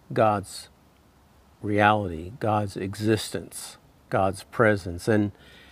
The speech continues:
if you spend any time in the, in the nature and wilderness, as I know many of you who listen to this podcast do, uh, I believe that. It's easy to see the author that wrote that,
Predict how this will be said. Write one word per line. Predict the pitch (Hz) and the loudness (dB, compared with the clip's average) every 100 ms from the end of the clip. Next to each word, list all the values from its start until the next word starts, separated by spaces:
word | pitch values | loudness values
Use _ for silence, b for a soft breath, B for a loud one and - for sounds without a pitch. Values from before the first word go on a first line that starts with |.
| B | B
if | 117 | -4
you | 120 | -4
spend | - - 220 | 0 0 2
any | 185 147 | 2 2
time | 117 139 120 113 104 | 2 2 2 2 0
in | 98 | -2
the, | 90 92 92 b b b b b _ | -4 -6 -14 b b b b b _
in | 110 98 95 | -10 -8 -10
the | - | -6
nature | 107 113 113 - 110 | 0 0 0 -2 -2
and | 95 | -2
wilderness, | 95 101 95 98 95 - - | 0 0 -2 -6 -8 -12 -14
as | 113 101 | -10 -8
I | 98 | -4
know | 101 | -2
many | 101 107 104 | 0 0 -2
of | 95 | -2
you | 98 | -2
who | 98 | -2
listen | 95 - | -4 -6
to | 92 | -10
this | 87 | -8
podcast | 110 92 - 87 87 - | -6 -6 -6 -10 -10 -8
do, | 135 117 92 95 - B B B B B B | -6 -4 -6 -10 -16 B B B B B B
uh, | - 110 107 | -4 -2 0
I | 139 | 0
believe | 220 226 196 214 | 0 2 2 2
that. | - 101 85 | 2 4 2
It's | 95 98 - | 0 -2 0
easy | 127 185 202 | 2 2 0
to | 170 143 | -2 -4
see | - 160 180 110 95 104 - _ b b b b _ - - | 0 0 2 0 -4 -10 -16 _ b b b b _ -14 -8
the | 95 | -2
author | 101 117 127 120 104 | 2 2 0 -2 -2
that | 95 - | -4 -4
wrote | 101 143 214 - | 0 2 0 0
that, | 104 85 85 - | 0 0 -2 -10